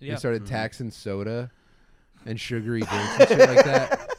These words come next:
Speaker 2: And dude, it made, it made everybody, 'cause Philadelphia is a, an incredibly fat city. It made everyone so fucking mad, but they were like, "Listen,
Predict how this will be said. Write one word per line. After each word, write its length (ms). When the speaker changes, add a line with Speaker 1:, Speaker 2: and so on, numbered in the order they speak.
Speaker 2:
And 220
dude, 180
it 140
made, 320
it 140
made 220
everybody, 380
'cause 200
Philadelphia 380
is 100
a, 20
an 240
incredibly 480
fat 340
city. 380
It 220
made 220
everyone 360
so 360
fucking 420
mad, 320
but 100
they 80
were 140
like, 280
"Listen, 360